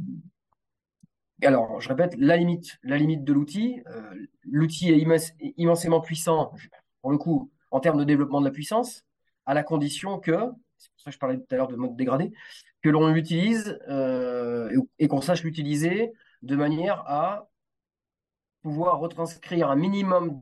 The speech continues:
de qualité technique sur des qualités physiques. C'est-à-dire que, euh, un individu, c'est pareil pour le squat, si on prend sur des exercices très simples comme le squat, si je ne sais pas squatter, si je ne sais pas garder la verticalité,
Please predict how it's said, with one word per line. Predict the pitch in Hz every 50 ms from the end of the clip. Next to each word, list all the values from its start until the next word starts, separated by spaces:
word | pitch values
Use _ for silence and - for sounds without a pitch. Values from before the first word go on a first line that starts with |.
| - _
de | 135 131 135 151
qualité | 143 160 151 147 147 151 147
technique | 151 151 151 - 170 190 202 - -
sur | - - - - 175 175 185 175
des | 147 147 151
qualités | 147 - 147 143 139 - 165
physiques. | 165 - 160 147 139 135 - - -
C'est-à-dire | - - 120 131 151 151 -
que, | -
euh, | 147 135 127 123 - - - - - _ _
un | - 113 113 113 113 101 131 139
individu, | 151 156 156 160 165 165 156 160
c'est | 151 156
pareil | 139 143 143 156 156
pour | 151 147
le | 151
squat, | 147 - - 160 147
si | - 127
on | 113
prend | - - 139
sur | 135 - 127
des | 123 123 123
exercices | 127 127 135 131 - - 131
très | - - 160
simples | 143 - 147 135
comme | - 120
le | 127 127
squat, | 127 - - 180 175 - _ - - - -
si | _ - - 147
je | 143
ne | 160 160
sais | 151 156 165
pas | 160 170 160
squatter, | 156 - - - 151 143 - 165 170 180 170
si | - 160
je | 139 139
ne | 139
sais | - - 147
pas | 151 156 147
garder | 139 - 160 175 156 143 156 165
la | 160 151 135 135
verticalité, | 131 135 139 - 143 - - 135 135 139 165 170 190 220